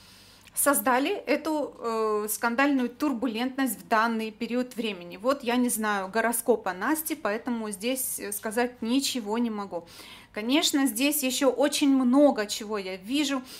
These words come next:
А, в частности, у неё, например, Венера соединяется с Плутоном. Очень многих друзей она лишится в этот период. Но вы знаете, Венера быстрая планета,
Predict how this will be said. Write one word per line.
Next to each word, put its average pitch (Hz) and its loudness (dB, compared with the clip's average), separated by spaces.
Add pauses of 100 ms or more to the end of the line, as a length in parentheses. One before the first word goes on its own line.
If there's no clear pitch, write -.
(140)
А, 208 0
в 208 -8
частности, 247 0
у 208 -4
неё, 214 -2
например, 208 -6
Венера 247 2
соединяется 247 0
с - 0
Плутоном. 247 -2
Очень 269 2
многих 254 2
друзей 233 -2
она 226 -2
лишится 254 -2
в 214 -8
этот 240 -6
период. 262 -6 (460)
Но 381 0
вы 392 -4
знаете, 262 0
Венера 247 2 (380)
быстрая 247 0
планета, 277 0